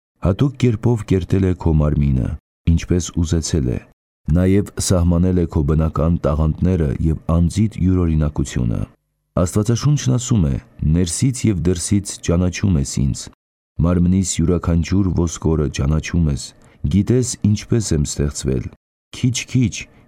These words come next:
ինչպես եմ ոչնչից ինչ-որ բան կերտվել»։ Քանի որ Աստված քեզ նպատակով է ստեղծել, նաև որոշել է, երբ ես ծնվելու և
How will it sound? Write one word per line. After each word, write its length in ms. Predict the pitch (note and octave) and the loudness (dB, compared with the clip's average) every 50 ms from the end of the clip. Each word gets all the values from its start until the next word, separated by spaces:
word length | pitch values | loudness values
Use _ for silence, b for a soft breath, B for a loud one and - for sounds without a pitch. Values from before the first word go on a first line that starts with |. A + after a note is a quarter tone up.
| b - | b -2
ինչպես 400 | E2 - - - E2 F#2+ F2 - E2+ | -2 -2 0 -2 -2 0 0 0 0
եմ 120 | D#2 D2 - - - - E2+ | 0 0 -2 -2 -2 0 0
ոչնչից 640 | F2+ E2 - - D#2+ D#2 D2 - G2+ G2+ F#2+ - - - _ - - | 0 0 0 0 0 0 0 0 0 0 0 -2 -8 -14 _ -6 -2
ինչ-որ 380 | G#2 A2 - - - - D2 C2 - - - | -2 -2 -2 -4 -4 -4 -2 -2 -2 -2 -2
բան 180 | D#2 D#2 D#2 C#2+ | 0 0 0 -2
կերտվել»։ 540 | - B1+ C2+ - - - - A1+ A1+ G#1+ - - _ _ _ _ _ _ _ _ _ _ _ _ - | -2 -4 -6 -6 -8 -10 -8 -6 -6 -6 -8 -12 _ _ _ _ _ _ _ _ _ _ _ _ -2
Քանի 220 | - F#2+ A2 C#3+ D#3 | 0 2 4 4 4
որ 160 | D3 D3 B2 A#2 A#2 | 2 2 2 0 0
Աստված 320 | - - A#2+ B2 B2 - - - | -2 0 -2 -2 -2 -4 -2 -2
քեզ 140 | G#2+ G#2 - - - | -2 -2 0 -2 -2
նպատակով 640 | - F2+ D#2+ F2 F2+ - F2 E2+ - G#2+ G#2+ G#2 G2+ | 0 0 0 0 0 0 0 0 0 0 2 2 0
է 40 | F#2+ | -2
ստեղծել, 500 | - - F#2+ F2 D#2+ - - F#2 F2+ F2 C#2+ | 0 -2 -2 -2 -2 -2 0 0 0 2 0
նաև 240 | D2 D2 D2+ D#2+ D2+ D2+ | 2 2 2 0 2 0
որոշել 420 | E2 F2 F2 E2 - - G2 F#2 F#2 | 2 2 0 0 0 0 0 2 2
է, 80 | F2+ E2 - - - - D#2 D2 | 0 0 -2 -4 -6 -4 -2 0
երբ 320 | D2+ E2+ F#2+ F#2+ - G2+ | 2 2 2 0 0 -2
ես 160 | G2+ F2+ - | -2 -2 -2
ծնվելու 480 | - D#2+ E2 E2+ D#2 D#2+ D#2+ E2+ F#2 F#2+ F2+ - - - D2 | -2 0 0 2 2 2 0 0 0 0 -2 -2 -2 -2 -2
և 80 | C#2+ | 0